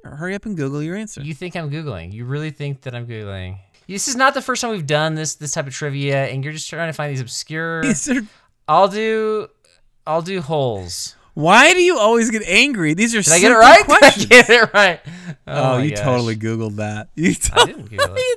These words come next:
Speaker 1: totally Googled it.
Speaker 2: Oh.
Speaker 1: I want you to admit you
Speaker 2: Oh my
Speaker 1: Googled
Speaker 2: gosh.
Speaker 1: that.
Speaker 2: Are, are you being serious
Speaker 1: You
Speaker 2: now?
Speaker 1: liar.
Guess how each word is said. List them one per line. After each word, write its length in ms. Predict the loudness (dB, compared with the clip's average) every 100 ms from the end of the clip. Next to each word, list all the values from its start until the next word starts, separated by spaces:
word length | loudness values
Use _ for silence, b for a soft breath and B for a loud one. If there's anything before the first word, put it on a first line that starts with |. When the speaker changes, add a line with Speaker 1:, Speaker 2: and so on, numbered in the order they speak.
| -6
Speaker 1:
totally 540 | -6 -4 -2 -2 -2
Googled 540 | -4 -4 -4 -6 -6 -6
it. 60 | -4
Speaker 2:
Oh. 380 | -4 -4 -6 0
Speaker 1:
I 120 | 4
want 220 | 4 4
you 80 | 2
to 100 | 2
admit 340 | 0 2 0 0
you 140 | -2
Speaker 2:
Oh 40 |
my 40 | 0
Speaker 1:
Googled 320 | 0 -2 -2
Speaker 2:
gosh. 240 | -2 -4 -6 _ _
Speaker 1:
that. 160 | -8 -6
Speaker 2:
Are, 40 | -6
are 40 |
you 120 | -6
being 160 | -8 -8
serious 320 | -6 -4 -2
Speaker 1:
You 60 | -2
Speaker 2:
now? 100 | -2
Speaker 1:
liar. 720 | -2 0 2 2 2 0 -4